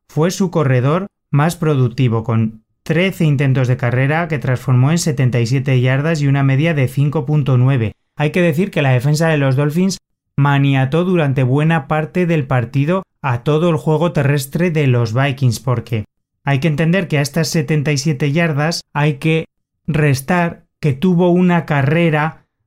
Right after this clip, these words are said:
más larga de cincuenta y tres en el último cuarto que transformó en el touchdown del encuentro. O sea que si restáramos ese big play final, la defensa de los Dolphins supo restar muy bien el juego terrestre de Dalvin Cook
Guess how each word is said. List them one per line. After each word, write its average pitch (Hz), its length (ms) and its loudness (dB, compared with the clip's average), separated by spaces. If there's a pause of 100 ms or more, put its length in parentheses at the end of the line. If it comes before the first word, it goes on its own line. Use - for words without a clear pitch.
más 156 280 2
larga 160 400 2
de 165 220 2
cincuenta 165 540 0
y 139 80 0
tres 160 320 -2
en 151 100 4
el 139 140 4
último 156 420 2
cuarto 143 380 -2
que 160 80 0
transformó 135 720 2
en 143 180 2
el 135 280 0
touchdown 151 500 0
del 139 220 2
encuentro. 123 420 0
O 113 40 -2
sea 131 140 -2
que 110 80 -4
si 127 140 -2
restáramos 147 640 -2
ese 156 280 -2
big 139 340 0
play 175 420 2
final, 160 640 2
la 135 220 2
defensa 147 400 0
de 156 80 2
los 139 180 0
Dolphins 156 640 0 (280)
supo 180 480 0
restar 160 420 0
muy 156 280 4
bien 156 200 2
el 147 120 2
juego 143 360 -2
terrestre 143 640 -2
de 135 180 0
Dalvin 139 400 0
Cook 143 320 -2